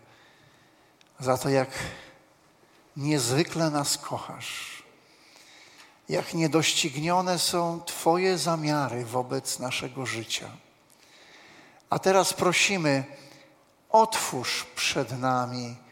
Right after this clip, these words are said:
to Słowo. Ożyw je, aby nie było tylko literą, ale by mogło rzeczywiście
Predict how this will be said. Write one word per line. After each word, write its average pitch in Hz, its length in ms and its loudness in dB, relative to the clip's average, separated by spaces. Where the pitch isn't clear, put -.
to 139 120 -6
Słowo. 120 600 -2
Ożyw 143 480 4
je, 117 240 -4
aby 170 240 2
nie 185 160 2
było 165 360 6
tylko 139 380 0
literą, 131 800 -2
ale 143 240 4
by 143 120 2
mogło 139 340 2
rzeczywiście 139 880 -2